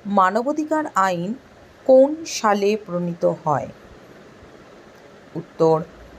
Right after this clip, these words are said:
উনিশশো তিরানব্বই সালে। পরের প্রশ্ন, মানে সাত নম্বর প্রশ্ন, প্রথম পর্যায়ে মানবাধিকার সম্পর্কিত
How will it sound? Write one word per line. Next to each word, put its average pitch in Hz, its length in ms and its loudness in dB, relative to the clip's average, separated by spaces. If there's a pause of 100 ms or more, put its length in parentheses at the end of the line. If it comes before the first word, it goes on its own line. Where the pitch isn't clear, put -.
(160)
উনিশশো 196 560 0 (560)
তিরানব্বই 226 840 2 (340)
সালে। 160 400 -2 (1080)
পরের 220 280 4
প্রশ্ন, - 340 -10 (480)
মানে 180 120 -4
সাত 180 360 -4
নম্বর 226 280 -2
প্রশ্ন, - 340 -14 (1160)
প্রথম 277 440 2 (160)
পর্যায়ে 175 680 0 (480)
মানবাধিকার 247 880 -2
সম্পর্কিত 202 880 -4